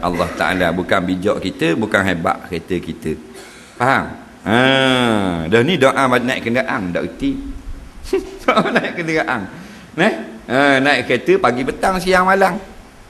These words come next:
Nak? Tak percaya tak, ha, kereta? Neh? Dekat tu, tu tanya. Nak? Tunggu kat tu, saudara. Lalu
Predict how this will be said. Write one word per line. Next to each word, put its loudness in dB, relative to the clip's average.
Nak? -2
Tak 0
percaya 4
tak, 2
ha, 0
kereta? 0
Neh? -2
Dekat -2
tu, 8
tu -2
tanya. 2
Nak? -2
Tunggu 4
kat 0
tu, 4
saudara. 4
Lalu 2